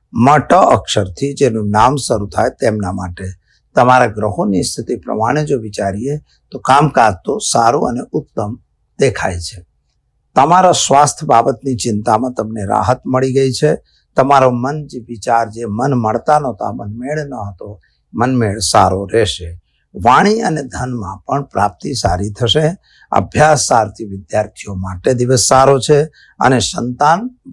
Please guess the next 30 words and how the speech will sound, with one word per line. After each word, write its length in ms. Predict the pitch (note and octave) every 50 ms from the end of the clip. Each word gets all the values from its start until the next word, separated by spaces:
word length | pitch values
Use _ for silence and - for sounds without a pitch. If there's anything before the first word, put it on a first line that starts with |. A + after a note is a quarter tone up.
| - -
વગેરે 360 | A#2+ A2+ A2+ A#2 A2+ A2 A#2
મળવામાં 680 | G#2+ G2+ G#2 G#2 A2 A#2+ C#3 C#3 C#3 C#3 C#3+ D#3 F3+ - _ _ _ _ _ _
સારો 420 | - - - B2+ A#2+ A#2+ B2 C#3
સમય 320 | B2+ - C#3+ C#3 D3 C#3+ C#3
દેખાય 400 | C#3 C#3+ B2+ - C#3 C#3+ C#3+ C3
છે. 280 | - D#3+ D#3+ F3+ F#3+ - _ _ _ _
શેર 320 | - - - G#3 G#3+ F#3
બજાર 360 | E3 C#3+ D3 C3+ C3+ B2+ B2 A#2
કે 160 | - - A#2
બજારોથી 800 | G#2 G#2 G#2 G2+ G2+ G#2 A#2 A#2+ B2+ C3+ D3 C#3+ C#3 - D#3
જરા 220 | D3+ C3 G#2+ A2+ G#2
દૂર 360 | F#2 F2+ - - C#3+ B2 A#2+
રહેવાની 400 | G#2+ G2 G#2+ G#2+ G#2 G2+ G2+ F#2+
પણ 360 | F2+ - - - C4+ C4+ - _ _ _ _ _ _ -
જરૂર 440 | - A#2 B2 A2 F2 D#2 D2+ D#2
છે. 340 | D#2 - - - - - - _ _ _ _ _ _ _ _ -
રોગ 340 | A#2 B2+ D3 E3+ F3+ F3 F#3+
અને 180 | E3+ C#3+ C3+
શત્રુમાં 840 | A#2+ - - A#2+ A2 G2 - - A#2+ B2+ C3 C3+ C#3 C#3+ E3+ G#3+ - _ _ _ _ _ _ _ _ _ _
વધારો 500 | - B2+ A#2+ G#2 F#2+ A#2+ B2 B2 B2 A2+
ન 260 | G2 G2 G#2+ A#2+ B2
થાય 320 | A#2 - - C#3 C#3 D3+ - -
એની 280 | B2+ B2 B2 A#2+ B2 A2+
કાળજી 540 | - - A2 G#2 G2+ G#2 G#2 - - - _ -
અવશ્ય 400 | C3+ A#2+ A#2 - - - - -
રાખવી 600 | A2+ A2 - F#2 - - - D#3 A3+ B3 - _ _ _ _ _ _ _ _
પડશે. 480 | - C3+ A#2+ G#2 - - - - _ _ _ _ _ _
શું 240 | - - C3+ C3 A#2+
કરશો 300 | C#3 C3 B2 - D#3 D3
તમે? 360 | - D#3+ D#3+ F3 F3+ F#3+